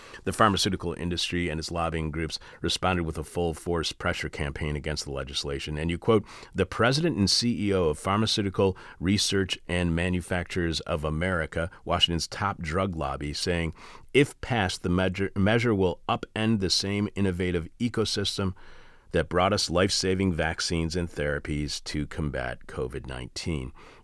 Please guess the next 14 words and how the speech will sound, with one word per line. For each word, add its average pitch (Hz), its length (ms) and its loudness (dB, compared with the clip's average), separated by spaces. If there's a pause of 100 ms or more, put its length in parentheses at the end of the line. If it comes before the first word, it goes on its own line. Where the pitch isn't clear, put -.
(140)
If 120 360 4 (340)
Medicare 90 680 0
was 98 580 -2
negotiating 82 920 0
drug 104 320 2
prices 71 560 -6 (520)
at 110 240 2
the 113 80 0
time 95 420 2
in 85 300 -2
January 104 800 2
of 90 160 -4
twenty 101 320 0
twenty, 92 480 -2